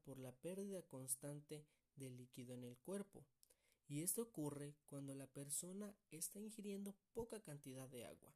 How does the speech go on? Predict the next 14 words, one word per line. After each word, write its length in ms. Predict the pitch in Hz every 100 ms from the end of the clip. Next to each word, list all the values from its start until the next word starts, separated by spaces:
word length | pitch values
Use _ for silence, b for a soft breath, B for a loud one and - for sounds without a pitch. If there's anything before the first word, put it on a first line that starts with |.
| b b b -
a 80 | 131
la 180 | 131 127
que 140 | 131
se 100 | 127
está 240 | 123 -
perdiendo 540 | 120 127 127 120 120 120
o 80 | 123
eliminando. 640 | 127 135 151 214 190 139 B B B B B _
Un 120 | 202
caso 380 | 233 294 277 262
muy 180 | 240 196
común 500 | 196 196 151 143 147 151
de 140 | - 139
deshidratación 840 | 131 127 127 127 127 123 147 147